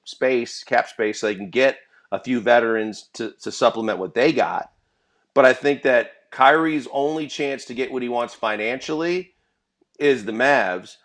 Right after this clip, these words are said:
Kyrie's only chance to win a championship, I believe, would be the Lakers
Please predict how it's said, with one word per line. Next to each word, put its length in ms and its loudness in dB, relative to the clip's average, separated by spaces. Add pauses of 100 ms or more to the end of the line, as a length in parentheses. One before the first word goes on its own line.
(180)
Kyrie's 420 6
only 240 2
chance 320 -6
to 100 -8
win 120 -4
a 60 -4
championship, 840 -4
I 120 0
believe, 320 -6
would 120 -8
be 100 -6
the 140 -6
Lakers 720 -6